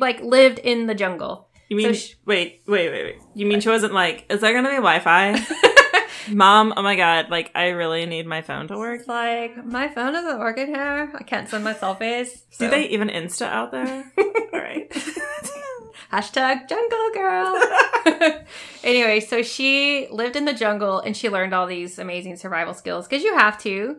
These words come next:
Speaker 1: They basically, after, for high school, they wouldn't let her finish some of her schooling out there. So she had to go back to this school in Lima just for her examinations, for, like, graduating from high school. She went back to Lima just to do her e-,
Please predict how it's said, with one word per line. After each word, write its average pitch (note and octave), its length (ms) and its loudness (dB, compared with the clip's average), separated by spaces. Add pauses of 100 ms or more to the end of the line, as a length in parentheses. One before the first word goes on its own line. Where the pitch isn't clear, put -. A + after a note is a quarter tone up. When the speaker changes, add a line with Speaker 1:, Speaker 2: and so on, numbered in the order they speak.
(140)
Speaker 1:
They A3 140 -2
basically, A#3+ 800 -4
after, G3 920 -2 (140)
for G3 240 0
high G#3+ 220 2
school, F3 600 -6
they A3+ 100 0
wouldn't B3 300 2
let G#3 200 -2
her G3+ 220 0
finish G3 380 -4
some G#3 140 -6
of G3+ 140 -6
her F3 420 -2
schooling F3 540 -8
out E3 200 -6
there. - 180 -12
So - 140 -12
she - 160 -8
had G#3 200 -2
to A3+ 100 -4
go G3 180 -2
back F3 400 0
to G3 140 -8
this E3+ 280 -10 (120)
school F#3 300 -6
in F3 120 -6
Lima F3 340 -6
just F#3 220 -12
for F3 160 -6
her E3+ 260 -8
examinations, E3 1040 -10
for, G#3 180 4
like, E3+ 240 -2
graduating E3 520 -4
from E3+ 160 -14
high E3 160 -10
school. - 440 -16
She - 160 -6
went A#3+ 240 0
back G#3+ 360 4
to C4+ 200 -6
Lima F#3 440 -2
just F3+ 220 -12
to G#3 60 -8
do F3+ 440 -8
her F3 720 -6
e-, - 40 -4